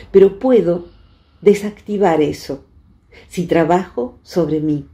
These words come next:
Mientras tanto, si no trabajo, como eso es automático, eh, va a producir un resultado no saludable para mí. ¿En dónde? Y en la parte que es excesivo.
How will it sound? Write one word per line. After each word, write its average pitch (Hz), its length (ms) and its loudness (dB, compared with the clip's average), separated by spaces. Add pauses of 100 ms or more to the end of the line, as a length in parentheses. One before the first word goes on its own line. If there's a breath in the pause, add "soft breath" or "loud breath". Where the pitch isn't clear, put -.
(460)
Mientras 180 440 2
tanto, 240 300 -2
si 160 180 -6
no 202 160 0
trabajo, 170 640 -4 (200)
como 180 260 2
eso 226 140 -2
es 220 100 -8
automático, 180 880 -4 (840 soft breath)
eh, 160 140 4
va 151 320 0
a 208 80 0
producir 190 460 -2
un 196 100 -2
resultado 175 800 -2 (100)
no 170 480 0
saludable 165 600 -2
para 139 220 -6
mí. 139 260 -6 (880 soft breath)
¿En 185 200 4
dónde? 143 520 2
Y 170 100 -2
en 165 80 0
la 160 140 -4
parte 180 280 -4
que 175 100 -10
es 170 100 -14
excesivo. 156 760 -6